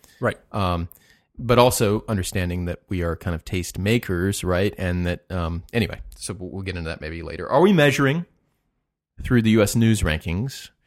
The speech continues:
Speaker 2: or through maybe alternative rankings what we think, uh, we should be trying to measure?
Speaker 1: So given the answer to one, are
Speaker 2: Yeah.
Speaker 1: we even succeeding?
Speaker 2: Are we succeeding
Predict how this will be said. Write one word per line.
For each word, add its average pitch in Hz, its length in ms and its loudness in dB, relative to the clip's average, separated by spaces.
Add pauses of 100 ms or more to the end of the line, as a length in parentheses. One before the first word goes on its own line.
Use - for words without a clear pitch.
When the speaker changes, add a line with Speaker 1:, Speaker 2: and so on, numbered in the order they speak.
(260)
Speaker 2:
or 98 160 0
through 95 220 0
maybe 85 220 0
alternative 92 460 0
rankings 87 380 -2
what 113 260 2
we 131 140 4
think, 156 400 0 (540)
uh, 101 420 -2
we 107 220 -2
should 143 280 0
be 104 120 2
trying 69 260 -4
to - 80 -12
measure? - 340 -6 (120)
Speaker 1:
So 139 120 0
given 170 280 4
the 170 100 6
answer 170 240 4
to 131 80 6
one, 117 420 4
are 120 160 4
Speaker 2:
Yeah. 104 120 8
Speaker 1:
we 139 80 8
even 143 160 4
succeeding? - 500 -4
Speaker 2:
Are 104 140 6
we 113 100 6
succeeding - 500 -2